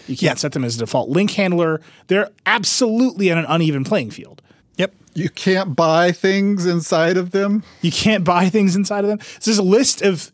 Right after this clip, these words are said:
Speaker 1: apps that Apple says is competitive with it. Is, like, apps. First of all, Cisco WebEx meetings does not compete with FaceTime.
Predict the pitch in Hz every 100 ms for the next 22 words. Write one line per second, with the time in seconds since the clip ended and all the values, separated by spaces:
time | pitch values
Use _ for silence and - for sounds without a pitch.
0 | - 214 151 - 139 147 156 - 160 143
1 | 127 143 190 277 175 127 117 117 117 -
2 | _ _ _ _ _ _ 175 175 180 143
3 | - _ 202 233 - - _ 269 339 -
4 | 160 143 135 135 _ - - 269 262 285
5 | 226 208 208 196 190 185 180 175 165 160
6 | 180 185 190 202 165 160 151 127 - 107
7 | 92